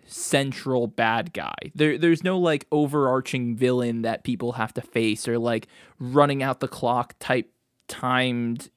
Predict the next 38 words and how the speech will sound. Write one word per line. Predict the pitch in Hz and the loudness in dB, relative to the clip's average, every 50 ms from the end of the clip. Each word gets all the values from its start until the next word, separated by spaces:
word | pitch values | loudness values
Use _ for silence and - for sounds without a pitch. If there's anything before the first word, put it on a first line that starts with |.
| _ _ _ | _ _ _
issue | 139 135 127 - - - 127 120 120 | 0 0 0 0 -2 -2 -2 -2 0
going | 113 123 117 110 113 113 | 0 0 0 0 -2 -4
on. | 113 117 117 120 | -4 -4 -4 -2
And | 123 139 | -4 -4
they | 147 | -6
kind | - - - 214 240 247 | -6 -4 -2 -2 0 0
of | 185 - | -2 -4
try | - - 143 120 135 147 | -4 -2 0 2 2 2
and | 156 156 156 156 | 2 0 -2 -2
set | - - 165 160 | 0 0 2 2
up | 160 160 - - | 2 0 0 0
a | 156 156 147 | 0 0 0
villain | 139 131 147 156 165 175 175 180 180 185 185 190 - | 0 2 2 2 4 2 2 2 0 0 -2 -4 -4
of | - 170 165 | -4 -4 -4
sorts, | - - - 190 190 208 233 214 - - - - - - - - _ | -4 -4 -2 -2 -2 -2 -2 -6 -10 -14 -16 -18 -20 -20 -20 -10 _
but | - 170 | 0 2
it | 170 175 | 2 2
doesn't | 233 240 240 226 | 0 -2 0 0
really | 202 190 151 123 | 0 2 0 0
stick. | 120 - - - 165 113 - - 170 | -2 -4 -4 -2 -2 -2 -2 -2 -4
The, | 147 156 156 - | -2 -2 -2 -4
the | 165 160 156 175 175 170 170 | -6 -4 -2 2 4 4 4
important | 170 165 - - 233 214 175 160 - | 2 0 -2 -4 -4 -4 -4 -4 -4
thing | 170 147 | -4 -2
about | 131 131 131 120 - | 0 0 -2 -2 -2
the, | 117 113 101 98 95 - - | -4 -4 -2 -4 -4 -6 -8
the | 113 110 | -10 -10
story | - - - 202 214 196 139 120 113 | -10 -4 -2 0 2 2 2 2 2
is | 113 110 - | 0 -2 -4
the | - 131 | -8 -4
characters, | - 208 226 185 107 110 - - - - - - | -2 0 0 0 0 -2 -6 -12 -12 -12 -10 -6
and | 117 | -4
that's | 120 123 127 - | -4 -2 -2 -2
what | 131 123 - | -4 -4 -2
you | 127 | -2
really | 123 127 120 117 113 | 0 0 0 -2 -4
care | - - 170 170 170 147 | -2 -2 -2 0 0 0
about. | 110 113 110 107 104 - | 0 0 -2 -2 -4 -6